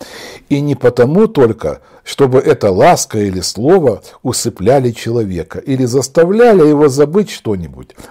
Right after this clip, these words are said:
а потому, что эта ласка, это слово восстанавливают искаженный человеческий образ, что они вдруг очищают его душу от насосной житейской грязи, что они, хотя и не уничтожают прошлого,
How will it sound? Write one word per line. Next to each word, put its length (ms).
а 120
потому, 640
что 240
эта 220
ласка, 580
это 260
слово 480
восстанавливают 920
искаженный 880
человеческий 720
образ, 540
что 260
они 240
вдруг 340
очищают 760
его 200
душу 540
от 280
насосной 680
житейской 580
грязи, 600
что 260
они, 160
хотя 420
и 80
не 120
уничтожают 760
прошлого, 600